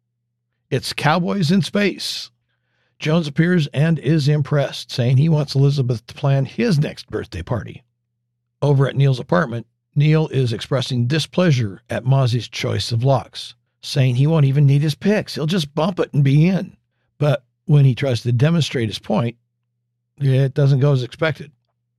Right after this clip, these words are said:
Mozzie tells Neil that he's modified it, and it's unlike any other lock of that type on the market. Neil accepts the challenge,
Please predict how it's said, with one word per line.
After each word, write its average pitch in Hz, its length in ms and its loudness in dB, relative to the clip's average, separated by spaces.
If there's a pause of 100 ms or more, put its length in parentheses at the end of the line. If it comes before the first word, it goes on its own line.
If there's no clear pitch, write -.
(540)
Mozzie 135 340 0
tells 151 240 0
Neil 139 400 2 (320)
that - 100 -10
he's 147 180 4
modified 123 500 -2
it, - 100 -20 (400)
and 113 80 -4
it's - 220 -12
unlike 143 400 0
any 151 180 0
other 160 180 2
lock 127 360 -2 (100)
of 107 80 -2
that 127 220 -2
type 110 340 -6
on 113 180 0
the 110 60 2
market. 101 320 -6 (840)
Neil 156 520 2
accepts - 340 -4
the 117 80 -8
challenge, 123 560 -2